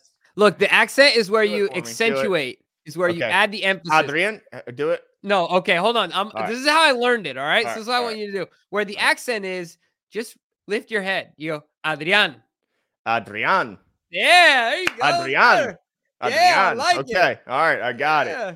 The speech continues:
Speaker 1: you did
Speaker 2: Appreciate
Speaker 1: good.
Speaker 2: you coming out here. Antonio, thank you. Adam seventy-eight. Um,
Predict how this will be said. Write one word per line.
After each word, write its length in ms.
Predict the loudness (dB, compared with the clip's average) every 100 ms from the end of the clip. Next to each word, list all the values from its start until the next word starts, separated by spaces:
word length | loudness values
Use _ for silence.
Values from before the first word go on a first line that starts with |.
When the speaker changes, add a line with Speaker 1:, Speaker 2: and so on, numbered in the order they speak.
| _
Speaker 1:
you 80 | -20
did 80 | -10
Speaker 2:
Appreciate 400 | -8 -6 -4 -4
Speaker 1:
good. 100 | -4
Speaker 2:
you 120 | -8
coming 260 | -6 -6 -2
out 200 | -2 0
here. 140 | -2 0
Antonio, 800 | -4 -2 -4 -4 -4 -2 -2
thank 320 | 0 -2 -2 -8
you. 140 | -8
Adam 320 | -4 -4 -4
seventy-eight. 880 | -6 -6 -6 -6 -4 0 0 -2 -10 _ _ _ -8
Um, 680 | -2 0 2 2 0 -6